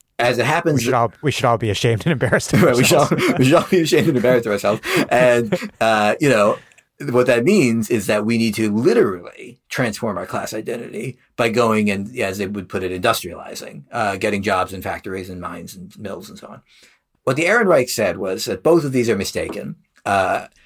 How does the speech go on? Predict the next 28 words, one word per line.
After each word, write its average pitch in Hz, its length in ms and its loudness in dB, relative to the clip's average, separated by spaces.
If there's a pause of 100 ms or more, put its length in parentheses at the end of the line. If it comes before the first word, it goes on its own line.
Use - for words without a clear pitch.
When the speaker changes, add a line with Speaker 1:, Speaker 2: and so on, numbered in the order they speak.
(640)
Speaker 1:
and 107 560 2 (400)
instead, 143 640 2
what 139 100 4
we 123 80 4
need 127 180 0
to 139 80 0
understand 98 920 -2
is 95 640 -2 (500)
the 107 140 -2
distinctive 156 540 0
history 101 580 -4 (340)
of 104 260 0
the 107 100 0
American 104 320 0
middle 104 200 0
class - 540 -12 (340)
and 101 180 -2
the 104 60 0
way 110 160 2
it's 98 140 -4
developed 98 260 -4
over 101 80 -6
the 101 60 -10
course 98 200 -10
of 95 80 -14
the - 40 -18
twentieth 95 260 -14
century. 101 540 -10